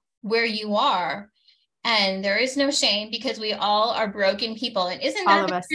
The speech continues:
Speaker 1: truth?
Speaker 2: Yes.
Speaker 1: We are all <laughs> broken people. And
Speaker 2: We
Speaker 1: if
Speaker 2: are.
Speaker 1: only we could just see that. And, and you mentioned, you know, con-, condemnation doesn't come from the Lord.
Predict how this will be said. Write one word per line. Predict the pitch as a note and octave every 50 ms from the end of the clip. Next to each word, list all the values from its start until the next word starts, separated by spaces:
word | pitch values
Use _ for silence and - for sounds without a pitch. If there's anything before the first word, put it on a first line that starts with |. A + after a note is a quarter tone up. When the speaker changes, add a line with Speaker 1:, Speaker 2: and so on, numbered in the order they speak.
| - -
Speaker 1:
truth? | - G3 G3 - _ _ - - - - - -
Speaker 2:
Yes. | - C4+ C#4 C#4+ C4+ C4 - -
Speaker 1:
We | - - - - G#3+ -
are |
all | C#4 C4+ -
<laughs> | - C4+
broken | C4 C#4 C#4 - C4 B3 B3+ B3+ B3
people. | A#3+ A#3+ B3+ C4+ C4 - - - F3+ - -
And | A3+ A#3 A3+
Speaker 2:
We | A3+ F#3+ F#3
Speaker 1:
if | E3+
Speaker 2:
are. | F3 F#3+ G3+ F#3+ F3+ - - _ -
Speaker 1:
only | D4 D4+ D4 D4 C#4+
we | C4 C#4 C4+
could | - C#4 C4
just | - B3+ B3 B3 - -
see | - B3+ B3+ B3 A#3 A3 G#3+ G#3 G#3
that. | G#3+ A3 G#3+ G3 F#3+ F#3+ F3+ -
And, | - G#3+ G#3+ G#3 G#3 F#3+ -
and | - A3+ A#3+
you | A#3+ A#3+
mentioned, | A#3+ A#3+ B3 B3+ B3 - B3+ A3 G#3+
you | G#3+ G#3
know, | G#3+
con-, | A3 C4 A#3+ B3 - -
condemnation | - - B3+ C#4+ D#4+ F4 D4+ C4+ B3+ B3+ - C4 A#3
doesn't | A#3 A3 A3 - - -
come | A3+ G#3+ G#3 G#3
from | G#3 G#3 G3 F#3 F#3 F#3 G3+ - - - _ _ _ _ -
the | A3 G#3
Lord. | G#3 G3 G3+ A#3 A3+ F3+ D3+ C#3+ E3 F#3+ A#3